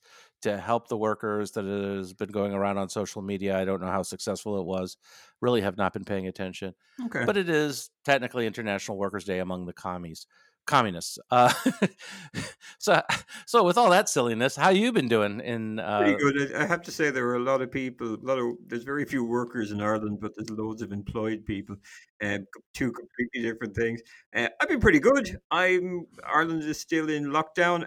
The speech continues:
Speaker 2: as everyone probably knows that's in Ireland. Um, or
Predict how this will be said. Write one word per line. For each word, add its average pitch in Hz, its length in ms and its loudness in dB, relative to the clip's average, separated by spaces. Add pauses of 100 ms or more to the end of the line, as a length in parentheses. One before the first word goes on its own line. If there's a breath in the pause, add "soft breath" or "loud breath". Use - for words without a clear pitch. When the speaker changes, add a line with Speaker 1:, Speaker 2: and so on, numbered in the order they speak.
Speaker 2:
as 127 420 0
everyone 120 520 -4
probably 117 320 -4
knows 117 360 -2
that's 107 300 -8
in 104 220 -4
Ireland. 131 420 -4 (160)
Um, 117 640 -4 (180)
or 113 300 4